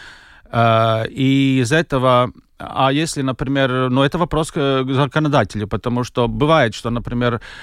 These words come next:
мы на акцию заказываем товар, он, он, например, одной страны, а, м, очень хорошие продажи, э,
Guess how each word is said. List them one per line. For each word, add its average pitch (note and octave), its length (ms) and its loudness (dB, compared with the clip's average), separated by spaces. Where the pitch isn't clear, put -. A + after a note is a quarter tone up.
мы C#3 160 4
на C#3 140 4
акцию C3+ 280 -2
заказываем A#2 580 0
товар, E3+ 340 2
он, C3 300 0
он, C3+ 180 -2
например, B2+ 500 0
одной F3 240 0
страны, F3 460 0
а, B2+ 420 2
м, C3+ 180 -4
очень C#3+ 240 -4
хорошие C#3+ 340 -2
продажи, D#3+ 580 0
э, B2 340 -2